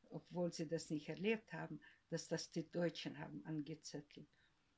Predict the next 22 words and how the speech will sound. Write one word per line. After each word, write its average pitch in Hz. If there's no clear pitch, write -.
Und 160
wenn 165
es 147
Streit 247
gab 147
zwischen 151
deutschen 196
Kindern 147
und 151
Russenkinder, 151
äh, -
manchmal 147
auch 139
bei 156
Jungs 151
Prügeleien, 151
das -
Erste, 185
was 165
man 151
gehört 151
hat: 147